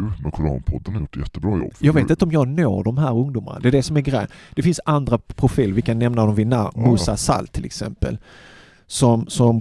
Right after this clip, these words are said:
Speaker 2: kommer från det området, som, som kommer från en generation som kan det där språket. Jag är helt off.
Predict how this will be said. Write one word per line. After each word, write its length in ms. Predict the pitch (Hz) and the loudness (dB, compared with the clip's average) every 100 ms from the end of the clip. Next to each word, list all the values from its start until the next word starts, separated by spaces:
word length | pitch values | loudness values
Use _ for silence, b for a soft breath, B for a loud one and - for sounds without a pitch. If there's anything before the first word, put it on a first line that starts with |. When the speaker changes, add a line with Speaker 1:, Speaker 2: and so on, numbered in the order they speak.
| - | 0
Speaker 2:
kommer 380 | - 190 127 110 | 4 6 4 0
från 180 | - 120 | -2 0
det 180 | 117 | 0
området, 720 | - 107 110 107 98 104 - | 0 0 0 -2 -2 -4 -6
som, 300 | - 113 113 - | -6 -6 -6 -8
som 180 | - 123 | -8 -4
kommer 280 | - 170 139 | 2 2 2
från 180 | 135 | 0
en 120 | 131 117 | 0 0
generation 640 | 110 104 107 - 104 95 | -2 -2 -4 -2 -2 -2
som 160 | - | -8
kan 340 | - - 165 123 | -6 -4 -2 -2
det 60 | |
där 160 | 120 107 | -2 -2
språket. 500 | - - 120 - - | -6 -10 -12 -14 -16
Jag 260 | 120 135 110 | -8 -6 -4
är 40 | |
helt 300 | 104 135 104 | -4 -4 -4
off. 480 | - 110 - - - | -6 -8 -8 -18 -20